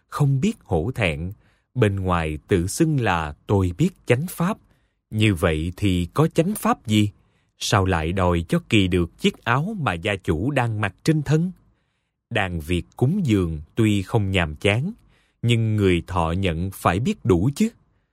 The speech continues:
Trong số các tỳ kheo nghe đó, có vị thiểu dục tri túc, sống hạnh đầu đà, ưa học giới, biết tàm quý,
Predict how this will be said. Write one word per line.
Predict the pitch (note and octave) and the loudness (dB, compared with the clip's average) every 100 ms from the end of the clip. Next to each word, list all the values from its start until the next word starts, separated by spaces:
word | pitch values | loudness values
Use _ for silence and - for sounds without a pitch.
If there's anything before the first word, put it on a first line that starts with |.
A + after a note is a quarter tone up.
| _ _ _ _ _ _ | _ _ _ _ _ _
Trong | A#2 G#2 | 2 2
số | - A2+ F3+ - | 0 0 0 -2
các | G#3+ - | -4 0
tỳ | F2+ | 0
kheo | D2 G2 G2 | 0 -2 -2
nghe | F#2+ F#2+ F#2 | 0 -2 0
đó, | F#2 B2 G3+ _ _ _ | -2 -2 -6 _ _ _
có | - F3 D3+ | -2 0 0
vị | G2 E2+ F2 | 0 0 -4
thiểu | G2+ F2+ C#3 | 0 0 0
dục | A#2 - _ | -2 -2 _
tri | - D3 | 2 2
túc, | C#3 A3 - _ _ _ | 2 -2 -2 _ _ _
sống | - C3 C#3+ | -2 0 0
hạnh | G3 A#2+ D2+ D#2+ | -2 -4 -4 -2
đầu | F#2 F2 | 0 0
đà, | D#2+ E2+ D#2+ C#2+ - _ - | 0 0 0 -4 -10 _ 0
ưa | E3 E3+ | 4 4
học | C3+ F#2+ - | 2 -4 -2
giới, | G#2 A#2+ F#3+ A#3+ _ _ - | 0 2 0 -6 _ _ -2
biết | B2+ G#3+ - - | 0 0 -4 -2
tàm | F2+ D#2 D2 | 0 -2 -4
quý, | F#2 B2 G#3+ | -2 0 -2